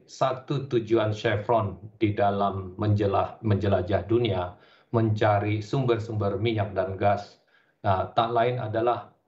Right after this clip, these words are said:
untuk menciptakan kehidupan yang lebih baik bagi umat manusia.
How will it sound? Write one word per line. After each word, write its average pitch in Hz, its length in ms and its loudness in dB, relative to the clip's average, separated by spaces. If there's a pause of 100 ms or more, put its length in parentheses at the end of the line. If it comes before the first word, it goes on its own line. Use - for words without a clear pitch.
(140)
untuk 127 640 -2
menciptakan 117 800 -2
kehidupan 107 480 2
yang 101 160 0
lebih 110 320 0
baik - 480 -2
bagi 101 320 0
umat 92 320 -4
manusia. 92 560 -2